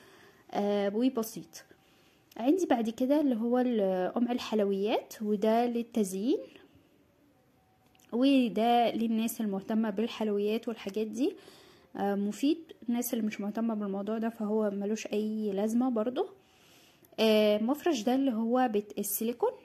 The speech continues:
اللي هو بتاع المخبوزات، حلو قوي برضو. ان انا بدل ما افرش ال-، بدل ما، آه، افرد ال-، الفطيرة او مثلًا ال-،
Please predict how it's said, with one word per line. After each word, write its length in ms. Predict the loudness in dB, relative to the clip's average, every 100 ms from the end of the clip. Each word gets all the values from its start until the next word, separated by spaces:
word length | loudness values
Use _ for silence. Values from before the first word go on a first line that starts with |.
| -10
اللي 140 | -4 0
هو 180 | 0
بتاع 300 | 0 -2 -2
المخبوزات، 600 | -2 -4 -4 -8 -2 -2 -4 -10 -20 -20 -20 -2
حلو 300 | 4 6 6
قوي 240 | 4 2
برضو. 360 | 0 0 0 0
ان 160 | 2
انا 160 | 2 0
بدل 300 | 0 0 -2
ما 80 | -4
افرش 420 | -4 -4 -4 -4
ال-، 400 | -4 -2 -4 -4 -2
بدل 220 | 0 0
ما، 380 | 0 -2 -6 -6
آه، 400 | -6 -4 -6 -8 -12 -8 -2
افرد 320 | 0 2 2 2
ال-، 160 | 0 0 0 -2 -4
الفطيرة 480 | -8 -12 -6 -4
او 260 | -2 -4 -4
مثلًا 340 | -6 -6 -4 -4
ال-، 380 | -4 -6 -8